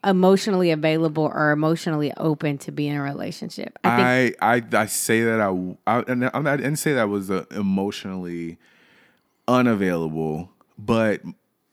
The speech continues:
Speaker 2: I was not ready for it. I wasn't
Speaker 1: You
Speaker 2: ready
Speaker 1: weren't
Speaker 2: for
Speaker 1: looking.
Speaker 2: it. I wasn't looking. Um, I would say that I wasn't ready for it, honestly.
Speaker 1: Okay.
Speaker 2: Um, only because of, like, just where I was.
Speaker 1: Okay.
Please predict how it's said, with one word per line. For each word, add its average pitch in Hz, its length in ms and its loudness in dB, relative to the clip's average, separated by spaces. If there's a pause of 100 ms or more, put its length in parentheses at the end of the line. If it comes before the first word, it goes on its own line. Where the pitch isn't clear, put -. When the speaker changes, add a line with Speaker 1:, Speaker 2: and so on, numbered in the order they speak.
(440)
Speaker 2:
I 110 340 0
was 101 1080 -2
not 98 400 -2
ready 90 460 0
for 80 420 -4
it. 87 140 -6
I 101 60 4
wasn't 143 320 8
Speaker 1:
You 113 80 4
Speaker 2:
ready 113 120 8
Speaker 1:
weren't - 160 6
Speaker 2:
for 143 260 10
Speaker 1:
looking. 151 420 4
Speaker 2:
it. - 40 -14 (140)
I 113 100 8
wasn't 147 360 6
looking. 127 680 6 (600)
Um, 113 760 2 (880)
I 143 100 6
would 185 200 8
say 170 280 4
that 151 200 6
I 139 100 8
wasn't 135 500 6
ready 110 380 4
for 98 420 2
it, 73 160 -6 (200)
honestly. 101 760 0 (180)
Speaker 1:
Okay. 165 320 -12 (440)
Speaker 2:
Um, 113 260 2
only 156 220 6
because 143 400 6
of, 117 140 2
like, 104 200 2
just 113 300 -4
where 98 220 2
I 87 60 2
was. 82 640 -4
Speaker 1:
Okay. 175 300 -10